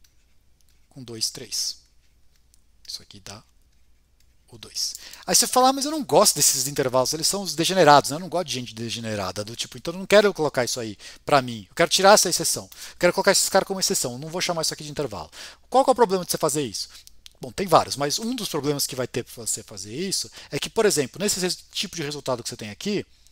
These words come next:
você vai ter o quê? Ah, pega aí J intervalos, então a intersecção delas é um intervalo ou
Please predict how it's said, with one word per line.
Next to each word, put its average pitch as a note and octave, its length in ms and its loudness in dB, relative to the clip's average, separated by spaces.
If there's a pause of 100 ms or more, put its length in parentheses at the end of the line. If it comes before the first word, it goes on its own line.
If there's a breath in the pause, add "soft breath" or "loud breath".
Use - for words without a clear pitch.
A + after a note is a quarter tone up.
(100)
você - 160 -4
vai D3+ 140 2
ter E3+ 100 -2
o E3+ 80 -2
quê? A2+ 260 -6 (260 loud breath)
Ah, G#3+ 180 10
pega B3+ 320 8
aí A#3+ 340 6
J G#3 400 0
intervalos, C3 680 0
então E3 200 -2
a - 20 0
intersecção G3+ 500 -4
delas G#3 420 2
é A3 180 6
um A#3+ 80 2
intervalo A3 760 8
ou C4 440 8